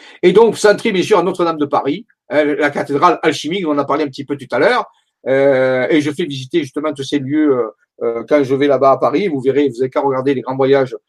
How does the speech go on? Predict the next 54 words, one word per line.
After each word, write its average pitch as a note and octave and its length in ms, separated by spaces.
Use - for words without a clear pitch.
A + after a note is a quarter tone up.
les C3+ 80
voyages C#3+ 360
de, A#2 440
du A#2+ 100
grand C3 160
changement. B2+ 380
Vous C3+ 60
verrez B2+ 220
qu'il C#3 120
y - 20
a B2 180
un C3+ 120
jour D#3 260
où B2+ 100
je B2 60
vais C3 80
faire C3 240
visiter D3 680
Paris D#3 280
alchimique. C#3+ 580
Je C3+ 60
crois C#3+ 140
que - 80
c'est C#3+ 100
le C#3+ 260
vingt-sept D3 680
mars, C#3 580
justement. A#2+ 340
Le D3+ 160
lendemain, E3+ 380
où C3 140
l'on C#3+ 100
va D3+ 100
à C#3+ 40
Cergy-Pontoise, C3+ 720
le C#3 60
lendemain, C3+ 360
c'est - 160
la D#3 100
visite C#3 380
du B2+ 100
Paris D#3+ 360
alchimique D3 600
du B2 100
vingt-sept D#3 520
mars. B2+ 320
Mais C3 80
vous B2 60
trouvez C3+ 220
ça D#3+ 180
sur D3+ 240
le C#3 120
grand C#3+ 160
changement, C3+ 460